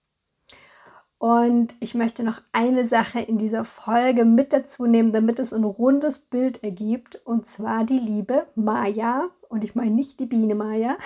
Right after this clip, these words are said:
<laughs> sondern du kennst es vielleicht schon, Maya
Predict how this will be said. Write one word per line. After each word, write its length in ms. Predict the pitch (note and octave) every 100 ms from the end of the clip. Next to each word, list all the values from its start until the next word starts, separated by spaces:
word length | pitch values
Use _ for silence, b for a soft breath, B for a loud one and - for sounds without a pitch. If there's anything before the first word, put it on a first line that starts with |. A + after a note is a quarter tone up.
| B B
<laughs> 300 | B A#3+ C4
sondern 640 | - - A#3 A#3 A3+ G#3+ C4 B B B G4 E4 A3 -
du 120 | B3+
kennst 380 | A#3 A#3+ C4 A#3+
es 120 | A3+
vielleicht 480 | A3 A3+ A3+ A3+ -
schon, 320 | B3 A#3+ A3
Maya 640 | A3+ A#3 C4 A3+ A#3 A#3+